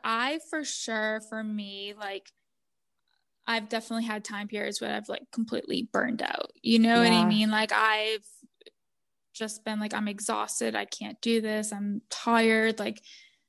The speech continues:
Speaker 1: I, like, I just don't have any drive. And, you know, it's just, you kinda hit, like, a wall and you're like, "I don't, I
Speaker 2: Yeah.
Speaker 1: don't wanna do this," <laughs> you know? And, um, I think that for me, I've, like, really made sure that, like,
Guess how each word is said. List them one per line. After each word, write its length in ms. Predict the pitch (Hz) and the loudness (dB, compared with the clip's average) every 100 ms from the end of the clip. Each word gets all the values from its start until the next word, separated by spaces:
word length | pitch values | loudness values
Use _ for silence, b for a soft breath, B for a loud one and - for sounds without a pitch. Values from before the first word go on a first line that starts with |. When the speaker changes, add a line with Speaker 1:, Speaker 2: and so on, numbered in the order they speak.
| - | -4
Speaker 1:
I, 380 | 214 214 202 196 - | 2 4 2 0 -4
like, 180 | 220 | -2
I 80 | 226 | 0
just 220 | 214 208 | 0 0
don't 180 | - 214 | 2 0
have 140 | 214 214 | 0 -4
any 200 | 214 214 | -6 -8
drive. 800 | - 233 220 220 220 220 226 214 | -2 4 4 6 4 2 -2 -6
And, 340 | - 202 202 - - - - _ | -12 -14 -14 -12 -12 -16 -20 _
you 180 | 220 226 | -2 0
know, 200 | 214 214 | 2 0
it's 160 | 214 214 | 0 0
just, 220 | 220 - | 0 -2
you 80 | 214 | -4
kinda 240 | - 220 | -4 -4
hit, 220 | 214 240 | -2 -2
like, 160 | - 214 | -2 -6
a 60 | 214 | -6
wall 460 | 196 208 - - 233 | 0 0 0 -2 -2
and 80 | |
you're 120 | 226 226 | 0 2
like, 160 | 220 | 0
"I 120 | 220 214 | 0 0
don't, 120 | 214 | 0
I 120 | 202 | 0
Speaker 2:
Yeah. 20 | |
Speaker 1:
don't 100 | 214 | -2
wanna 200 | 214 202 | -4 -6
do 220 | 196 226 | 4 6
this," 340 | 220 - 240 - | 8 8 8 8
<laughs> 60 | 349 | 10
you 120 | 330 302 | 10 10
know? 300 | 226 247 233 | 10 6 4
And, 360 | 240 233 233 - b b b b | 4 2 0 -4 b b b b
um, 580 | 233 233 220 202 196 - - | 0 2 4 2 -4 -10 -4
I 120 | 240 | -2
think 300 | 247 233 233 220 | 0 0 0 0
that 360 | 214 208 196 - | 0 0 -4 -6
for 140 | 240 | -4
me, 360 | 220 214 226 294 | -2 -2 0 0
I've, 160 | 330 | 0
like, 160 | 262 214 | 0 -2
really 400 | 214 220 220 226 | -2 -2 0 -2
made 300 | 214 214 214 | -2 -6 -8
sure 240 | - 214 | -6 -4
that, 100 | 214 | -2
like, 160 | 214 - | -4 -6